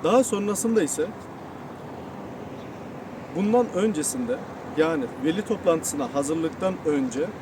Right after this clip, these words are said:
yapmanız gereken bir şey var. Bu yapmanız gereken şey gündem maddeleri arkadaşlar. Şöyle değil yani. Sen tecrübeli bir öğretmen olabilirsin veya işine çok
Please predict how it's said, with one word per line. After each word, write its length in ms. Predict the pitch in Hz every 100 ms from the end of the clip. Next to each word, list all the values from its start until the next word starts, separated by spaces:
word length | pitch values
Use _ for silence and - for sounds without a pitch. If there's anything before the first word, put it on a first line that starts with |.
| - - -
yapmanız 460 | 175 180 - 208 180
gereken 420 | 170 151 190 190
bir 60 | 160
şey 160 | 151
var. 180 | 120 101 - - - - - - - - - - - 170
Bu 80 |
yapmanız 400 | 233 247 208 190
gereken 360 | 175 165 156 147
şey 180 | - 220 -
gündem 400 | 175 170 190 180
maddeleri 520 | 156 147 151 139 123 - - 247
arkadaşlar. 540 | 247 247 240 247 247 247 247 240 - - - - 240 240 -
Şöyle 300 | 240 220 214
değil 240 | 214 -
yani. 220 | 240 - - - -
Sen 240 | - 214
tecrübeli 520 | 208 196 190 202 214 208
bir 80 |
öğretmen 400 | 208 196 214 208
olabilirsin 560 | 196 196 190 190 - 143 - -
veya 320 | 143 165 170 170 - - -
işine 280 | - - 190
çok 160 | -